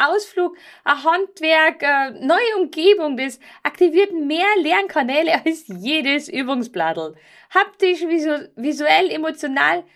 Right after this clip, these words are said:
und das ist so bedeutsam und das sitzt dann. Und das sind keine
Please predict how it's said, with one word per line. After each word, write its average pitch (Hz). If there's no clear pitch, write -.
und 277
das 330
ist -
so 381
bedeutsam 262
und 262
das 403
sitzt -
dann. 175
Und 247
das 262
sind 330
keine 262